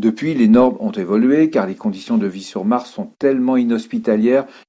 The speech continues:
que seuls des engins qui pénètrent dans des régions dites spéciales doivent être stérilisés par la chaleur. Mais stériliser entièrement un rover dans une étuve à cent vingt-cinq degrés pendant plusieurs heures est impossible.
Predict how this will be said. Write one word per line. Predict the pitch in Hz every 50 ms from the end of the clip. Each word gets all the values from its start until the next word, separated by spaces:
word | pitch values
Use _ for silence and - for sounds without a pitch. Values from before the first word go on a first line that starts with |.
| _
que | - - 113
seuls | 110 - 151 147 143
des | 127 131 123 113 120
engins | 123 120 110 127 143 139
qui | - - 117
pénètrent | 110 - 113 107 110 127 127 - - 110
dans | 101 101 95
des | 90 101
régions | 98 101 104 95 98 113 123 120
dites | 101 92 95 - - -
spéciales | - - - - 117 107 - - 156 147 143 123 85 -
doivent | 90 98 117 131 143 143 143 - - -
être | 147 143 147 - 117
stérilisés | 107 - - 117 98 101 104 104 104 120 151 -
par | 147 113 101
la | 107 110
chaleur. | - - 107 98 92 78 - - - _ _ 104
Mais | 101 -
stériliser | - - - 131 123 120 120 123 120 113 131 127
entièrement | 117 110 - 127 120 113 117 120 113
un | 110
rover | 95 95 110 101 110 120 117 110
dans | 101 95
une | 95 104 107 107
étuve | 107 107 - - 120 107 92
à | 87 87
cent | - - 127 127
vingt-cinq | 120 127 123 120 - - 120
degrés | 117 113 120 117 110 120 110
pendant | - 101 95 95 90
plusieurs | - - 120 110 101 104 95 95 98 110
heures | 127 131 104
est | 92 - -
impossible. | 113 107 - - 113 110 - - 113 - 78 71